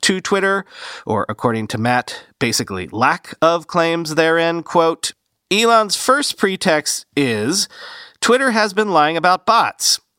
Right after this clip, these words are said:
For at least eight years, Twitter has said in its S E C filings that it estimates that fewer than five percent of its monetizable daily active users are false or spam accounts. And in the merger agreement, it represents that its S E C filings are accurate.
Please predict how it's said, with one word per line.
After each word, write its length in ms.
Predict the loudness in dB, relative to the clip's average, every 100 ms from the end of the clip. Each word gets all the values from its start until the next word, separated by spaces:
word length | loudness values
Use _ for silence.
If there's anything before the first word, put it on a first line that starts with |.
| -4
For 180 | -2
at 100 | 0
least 220 | 0 0 0
eight 180 | 0
years, 240 | 0 0 0
Twitter 240 | 0 2
has 140 | 2 2
said 200 | 0 2
in 120 | 0
its 160 | 0
S 160 | -2 0
E 40 |
C 140 | -2 -2
filings 380 | 0 0 0 -2
that 120 | 0
it 140 | 0
estimates 600 | -2 -2 0 -2 0 -4 -6 -2
that 220 | -2 -2
fewer 280 | -2 0 2
than 100 | 0
five 240 | 0 0
percent 300 | 0 0 0
of 100 | 0
its 100 | 0
monetizable 560 | 0 0 0 -2 0 -2
daily 280 | 0 0 0
active 280 | -2 -2
users 300 | -2 -2 -2
are 160 | 0 0
false 400 | 0 -2 -2 -2
or 80 | -2
spam 360 | -4 -2 -4 -4
accounts. 440 | 0 0 0 -6 -16 -20 -18 -4
And 160 | -2 0
in 120 | 0
the 60 |
merger 280 | 2 2 2
agreement, 380 | 0 0 0 2
it 160 | 0 0
represents 480 | 0 0 0 0 2
that 220 | 0 2
its 160 | -4 -2
S 200 | -2 0
E 40 |
C 200 | 0 -2
filings 400 | 0 0 0 -2
are 100 | 0
accurate. 440 | 0 0 0 -2